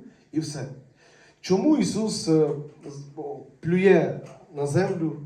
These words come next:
робить із пороху грязь, мастить цьому очі і каже, "Не вмийся"? Чому? Я-, яка його участь? Просто послухатися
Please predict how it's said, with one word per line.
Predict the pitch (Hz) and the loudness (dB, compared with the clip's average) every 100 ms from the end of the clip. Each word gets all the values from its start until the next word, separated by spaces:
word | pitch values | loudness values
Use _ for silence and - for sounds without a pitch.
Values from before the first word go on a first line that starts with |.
| - | -14
робить | 143 180 175 156 | -2 2 2 2
із | - | 0
пороху | 170 165 135 123 123 117 | 0 0 -2 -8 -12 -12
грязь, | 113 131 160 180 - 139 | -10 -4 -2 -4 -8 -14
мастить | 135 170 - | -8 -8 -8
цьому | 143 143 | -10 -8
очі | 180 - 143 | -8 -8 -6
і | |
каже, | 160 151 147 | -4 -2 -4
"Не | 143 | -4
вмийся"? | 156 175 - 147 143 - _ _ _ _ | -2 -2 -2 -8 -12 -18 _ _ _ _
Чому? | - 214 190 - - - _ _ - _ - - - - - - | -12 -8 -6 -8 -12 -20 _ _ -20 _ -10 -10 -12 -16 -14 -4
Я-, | 165 | 0
яка | 185 196 277 | 0 0 0
його | 214 214 | 2 2
участь? | 202 156 135 - - _ - | 0 -4 -6 -10 -16 _ -6
Просто | 247 247 185 | -4 -2 -2
послухатися | 175 175 - 226 240 240 - 247 | -4 -4 -4 -2 0 0 -4 -4